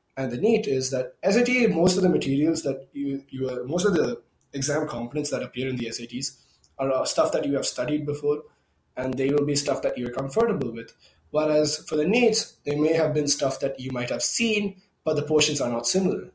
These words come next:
There are a lot of stuff that you have to learn, and you have to specifically prepare for the neet exams, because time is a huge, huge factor in neet. If people are saying that you have a difficulty dealing with time for the S A Ts,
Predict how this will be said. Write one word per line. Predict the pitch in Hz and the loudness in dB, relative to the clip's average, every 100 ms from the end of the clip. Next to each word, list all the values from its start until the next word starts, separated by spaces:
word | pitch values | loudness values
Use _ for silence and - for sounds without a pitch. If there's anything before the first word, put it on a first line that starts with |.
| - | -6
There | 127 | 0
are | 131 | 2
a | 127 | 2
lot | 123 | 2
of | 123 | 2
stuff | - 135 - | 0 0 -2
that | 127 | -6
you | 127 | -6
have | 123 123 | -6 -8
to | 123 | -8
learn, | 123 160 185 185 - | 0 4 4 2 -4
and | 135 | -6
you | 143 | -4
have | 135 139 | -6 -2
to | |
specifically | 131 - - 220 233 226 202 | -4 -2 0 0 0 -2 -4
prepare | 151 151 147 | -2 -2 -2
for | - | -2
the | 143 | -2
neet | 185 190 | 0 0
exams, | 143 120 127 - _ _ _ _ | 0 -4 -8 -12 _ _ _ _
because | 139 147 156 147 | -2 0 2 0
time | - 143 147 | -2 0 2
is | 139 | 0
a | 131 | -2
huge, | 117 - 185 180 185 180 | -8 -4 6 8 8 6
huge | 143 139 | 2 0
factor | 135 131 - 123 | -2 -4 -4 -6
in | 123 | -4
neet. | 170 170 - - _ _ - | -2 -4 -8 -20 _ _ -14
If | 139 | -6
people | 170 156 | -2 2
are | 151 | 2
saying | 143 151 147 143 | 2 2 0 0
that | 135 135 | -2 -2
you | 139 135 | -2 0
have | 135 135 | 0 -2
a | |
difficulty | 135 151 147 147 147 147 | -4 -4 -2 -2 -2 -2
dealing | 131 139 143 | -2 -2 -2
with | 139 | -4
time | 139 135 139 | -4 -2 -2
for | 135 123 | -2 -6
the | 131 | 0
S | 208 185 | 2 2
A | 180 | 2
Ts, | 143 139 139 | 0 -2 -4